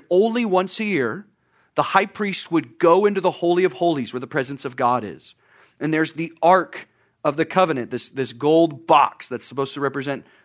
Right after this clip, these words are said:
the, the, uh, the presence of God.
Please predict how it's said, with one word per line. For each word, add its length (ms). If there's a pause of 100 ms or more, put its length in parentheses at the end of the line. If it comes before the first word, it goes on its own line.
(120)
the, 460
the, 400
uh, 320
the 120
presence 580
of 160
God. 440